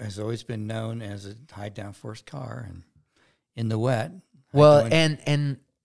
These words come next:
Speaker 2: th-, the Parc Fervé rules are that when a car is set for the race, it can't be changed for any other reason other than reliability or safety.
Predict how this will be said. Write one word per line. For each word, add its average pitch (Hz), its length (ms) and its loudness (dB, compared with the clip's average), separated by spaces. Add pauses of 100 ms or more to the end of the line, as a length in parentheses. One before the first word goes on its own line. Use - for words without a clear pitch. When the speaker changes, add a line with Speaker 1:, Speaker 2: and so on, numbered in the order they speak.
Speaker 2:
th-, 120 160 -16
the 131 100 -6
Parc 180 360 2
Fervé 147 580 -2
rules 117 680 0
are 101 280 0
that - 200 -6
when 113 160 -2
a 101 80 -6
car 147 360 2
is 135 100 -2
set - 600 0
for 120 100 -2
the 113 80 0
race, 113 540 0
it - 200 -10
can't 117 500 -10
be 117 240 -6
changed 107 680 -6 (360)
for - 120 -4
any 127 260 0
other 123 180 0
reason 113 380 0 (100)
other 110 280 2
than 101 400 -6
reliability 92 920 -4
or 78 80 -10
safety. - 560 -12